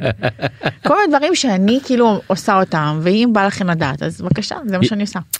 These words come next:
Speaker 2: יש הרבה דברים שהם, אה, בטיפוח וב-, אה, גם השגרה הזאת של, אה, בוטוקס ושפתיים,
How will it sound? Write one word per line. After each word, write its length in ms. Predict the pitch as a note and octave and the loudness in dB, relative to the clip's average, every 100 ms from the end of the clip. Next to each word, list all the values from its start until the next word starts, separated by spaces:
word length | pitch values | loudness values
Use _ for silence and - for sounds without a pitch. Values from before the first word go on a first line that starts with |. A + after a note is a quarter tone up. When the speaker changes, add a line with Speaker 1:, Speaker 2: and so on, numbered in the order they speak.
| - | 0
Speaker 2:
יש 160 | C3+ | 2
הרבה 160 | E3+ E3+ | 4 4
דברים 280 | C#3 B2 C3 | 2 2 2
שהם, 360 | D#3+ C#3+ G2+ | 2 4 4
אה, 360 | G2 F#2+ F2+ F2 - - - - | 2 2 2 0 -4 -14 -14 0
בטיפוח 1160 | G2 - F#2+ - C#3+ D3 B2 A2 G2+ F#2+ - F#2+ | 0 2 -2 4 6 6 4 4 2 2 0 0
וב-, 260 | F#2 E2+ | 2 2
אה, 960 | F#2+ F#2+ F#2 F2+ F2 F2 E2+ E2+ - E2+ E2+ D#2+ D#2+ D#2+ E2+ | 2 4 4 4 4 4 4 2 0 0 2 2 2 2 2
גם 200 | F#2 A2+ | 2 2
השגרה 380 | A#2+ A2+ F#2+ A2+ | 2 0 2 2
הזאת 340 | A2 G#2 F#2+ | 2 0 0
של, 300 | F2+ G2 F2+ F2+ | -2 0 0 0
אה, 180 | E2+ | 0
בוטוקס 720 | E2 F#2+ D3+ - D3 A2 G2+ G2 | 0 2 2 4 4 4 2 -2
ושפתיים, 720 | F2+ - F#2 - C#3 C#3+ B2 | -4 -4 -4 0 2 4 2